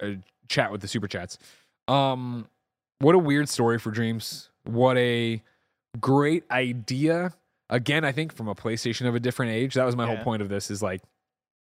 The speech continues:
Speaker 1: when it, we were talking about it, I'm like, in the same way I think V R wouldn't get greenlit today, I don't think a Dreams would get greenlit again either, because, like, PlayStation Now is triple A narratives, visuals, graphics, let's go. And Media Molecule is the cool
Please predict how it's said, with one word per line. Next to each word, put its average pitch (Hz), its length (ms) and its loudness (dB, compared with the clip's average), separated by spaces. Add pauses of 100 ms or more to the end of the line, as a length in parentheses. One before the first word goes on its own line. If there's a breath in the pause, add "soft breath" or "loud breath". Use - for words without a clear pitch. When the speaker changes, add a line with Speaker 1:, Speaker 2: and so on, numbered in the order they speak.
(100)
Speaker 1:
when 131 120 -2
it, 120 140 -4
we 120 100 0
were 117 80 0
talking 117 200 -2
about 110 120 -2
it, 107 60 -4
I'm 104 80 -6
like, 101 240 -8 (380 soft breath)
in 117 100 -2
the 110 40 -4
same 135 280 0
way 143 180 4
I 139 60 2
think 139 180 -2
V 127 160 2
R 131 180 6
wouldn't 123 260 0
get 123 140 -2
greenlit 123 380 -2
today, 127 380 0
I 110 100 -2
don't 110 260 -4
think 104 200 -6
a 107 100 -2
Dreams 107 400 -4
would 98 100 -8
get 98 160 -4
greenlit 98 360 -6
again 95 400 -6
either, 92 400 -8
because, 107 340 -4
like, 101 300 -6 (340 soft breath)
PlayStation 165 400 2
Now 151 240 4
is 139 440 0 (760)
triple 165 420 4
A 143 440 2 (420)
narratives, 143 1000 0 (260)
visuals, 143 840 2
graphics, 135 480 0
let's 123 160 0
go. 113 360 0
And 117 180 -4
Media 139 220 0
Molecule 131 440 0
is 120 300 -2
the 107 140 -2
cool 127 640 0